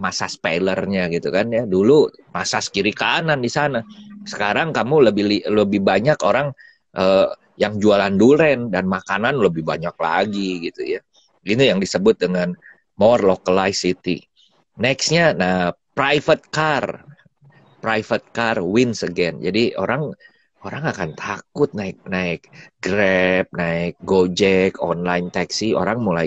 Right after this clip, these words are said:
takut. Makanya mereka kasih kan sekarang protection gitu ya. Bagus juga sih.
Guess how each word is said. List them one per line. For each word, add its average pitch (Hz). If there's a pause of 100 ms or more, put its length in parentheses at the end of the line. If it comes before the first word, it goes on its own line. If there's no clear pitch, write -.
takut. 107
Makanya 90
mereka 107
kasih 101
kan 110
sekarang 104 (480)
protection 107
gitu 90
ya. 95
Bagus 95
juga 143
sih. 123